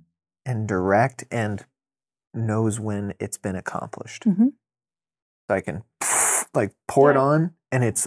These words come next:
Speaker 1: ruthless, like,
Speaker 2: Mm-hmm.
Speaker 1: savage. But then it's done.
Speaker 2: Confrontational.
Speaker 1: Yep.
Speaker 2: Love it.
Speaker 1: And then it's just there.
Speaker 3: <laughs>
Speaker 2: Yes.
Speaker 1: And how, how,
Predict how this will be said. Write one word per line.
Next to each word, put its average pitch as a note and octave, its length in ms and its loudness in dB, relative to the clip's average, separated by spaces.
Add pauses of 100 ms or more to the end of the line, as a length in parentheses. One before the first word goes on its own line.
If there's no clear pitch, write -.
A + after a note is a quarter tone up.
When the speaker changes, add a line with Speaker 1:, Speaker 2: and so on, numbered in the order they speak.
(120)
Speaker 1:
ruthless, A2+ 680 0 (100)
like, - 180 -6
Speaker 2:
Mm-hmm. G#3+ 80 4 (160)
Speaker 1:
savage. - 540 4 (460)
But A#2+ 160 0
then G#2+ 280 -2 (140)
it's - 160 -8
done. D3+ 240 -2 (760)
Speaker 2:
Confrontational. F3+ 840 -2
Speaker 1:
Yep. D#3 240 2 (420)
Speaker 2:
Love D3 300 -2
it. - 60 -20
Speaker 1:
And C#3 180 2
then C3+ 80 4
it's C3 140 0
just - 180 4
there. C3+ 180 4
Speaker 3:
<laughs> F#4+ 100 10 (680)
Speaker 2:
Yes. - 520 -8 (600)
Speaker 1:
And C3+ 160 4
how, B2+ 240 2 (120)
how, A#2 280 0